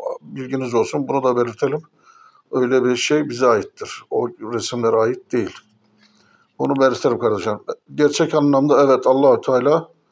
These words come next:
e, ahir zamanda tüm dünyanın İslam'a girmesi önündeki sebepler hepsinin ortaya çıkacağını, kaldıracağını, hakikati perdeleyen, örteyen, gizleyen, deccaliyet, sufyaniyet,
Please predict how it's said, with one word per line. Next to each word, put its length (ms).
e, 80
ahir 400
zamanda 640
tüm 280
dünyanın 500
İslam'a 640
girmesi 520
önündeki 600
sebepler 560
hepsinin 440
ortaya 440
çıkacağını, 720
kaldıracağını, 640
hakikati 640
perdeleyen, 600
örteyen, 500
gizleyen, 600
deccaliyet, 640
sufyaniyet, 760